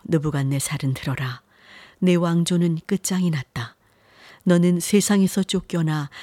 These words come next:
들짐승과 어울려 살며 소처럼 풀을 뜯어먹을 것이다." 이렇게 일곱 해를 지낸 뒤에야 너는 왕국을 다스리는 분은 지극히 높으신 하느님이라는 것과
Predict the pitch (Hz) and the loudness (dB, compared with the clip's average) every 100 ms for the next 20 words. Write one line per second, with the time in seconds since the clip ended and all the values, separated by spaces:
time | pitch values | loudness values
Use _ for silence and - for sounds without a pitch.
0 | - - 160 147 147 - 147 131 143 135 | -20 -2 0 0 -2 -2 -4 -2 -4 -4
1 | - 143 143 143 139 - 139 135 139 135 | -4 -2 0 -2 -2 -4 -4 -2 -2 -4
2 | - - - - 185 - 196 190 - - | -10 -16 -6 -2 0 0 0 0 4 4
3 | 214 196 214 202 180 170 170 - 143 - | 4 0 -2 0 0 0 -4 -2 -2 -4
4 | 131 123 _ _ _ _ - - _ _ | -8 -14 _ _ _ _ -20 -20 _ _
5 | 190 165 - 190 170 - 175 202 185 185 | 2 2 0 0 2 2 2 0 -2 -2
6 | 185 190 - 165 156 147 175 147 135 131 | -2 0 2 2 2 2 2 0 -2 -4
7 | 127 131 - - - - 135 131 147 143 | -8 -12 -16 -20 -6 0 2 2 0 0
8 | 156 160 170 165 175 - 165 151 147 143 | -2 -2 -2 0 -4 -2 -2 0 0 0
9 | 143 143 139 - - - - 185 175 202 | 0 0 -2 -8 -18 -4 0 0 2 2
10 | 185 180 - - 190 196 - 226 220 214 | 2 2 -4 -6 -4 -4 -2 0 2 2
11 | 208 185 156 143 131 - - 131 123 | 2 2 -2 -2 -4 -6 -8 -8 -8